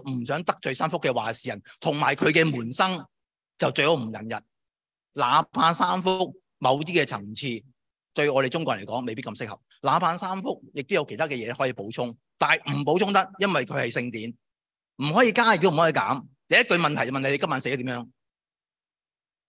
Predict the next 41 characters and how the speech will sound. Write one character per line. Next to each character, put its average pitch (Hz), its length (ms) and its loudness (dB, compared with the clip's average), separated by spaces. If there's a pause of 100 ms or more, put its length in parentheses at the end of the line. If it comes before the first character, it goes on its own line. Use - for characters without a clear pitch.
噉 311 120 0
有 233 140 2
啲 262 120 -6
人 240 80 0
係 143 100 -6
需 240 180 -2
要 196 80 -2
問 151 80 -2
呢 180 80 -2
個 196 60 0
問 143 60 -6
題 120 220 -8
㗎， 113 120 -8 (1000)
但 156 120 2
係 160 40 2
有 190 60 -2
啲 214 140 -4
人 135 120 0
呢， 165 140 -6 (120)
你 139 120 -2
唔 113 100 -4
適 160 140 2
合 - 80 -4
問 117 40 2
呢 135 120 0
個 120 60 -2
問 110 60 -8
題。 101 200 -12 (1120)
人 143 100 0
哋 160 60 -4
啱 220 220 6
結 180 120 -2
婚 190 140 2
嗰 185 80 6 (120)
日， - 40 0
你 139 40 4
同 135 100 2
人 113 80 -2
傳 113 120 -6
三 151 160 4
福； - 300 0